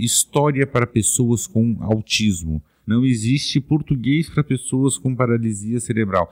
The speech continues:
Ah, pois foi paralisia cerebral, pode ter que usar um suporte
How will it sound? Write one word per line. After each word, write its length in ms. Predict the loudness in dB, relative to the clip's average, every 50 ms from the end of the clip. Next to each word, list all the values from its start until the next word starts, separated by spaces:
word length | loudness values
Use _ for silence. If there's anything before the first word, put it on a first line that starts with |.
| _ -2
Ah, 140 | 0 0 0
pois 220 | 0 0 -2 0
foi 140 | 2 0 -2
paralisia 460 | 0 0 0 0 2 2 2 2 0
cerebral, 320 | 0 2 2 2 2 2 2
pode 180 | 0 -2 0
ter 100 | 0 -2
que 100 | 0 0
usar 260 | 0 0 2 0 0 0
um 300 | 0 -4 -6 -6 -8 -10 -12 _
suporte 800 | -12 -2 -2 -2 -2 0 0 2 2 2 0 -2 -2 0 0 0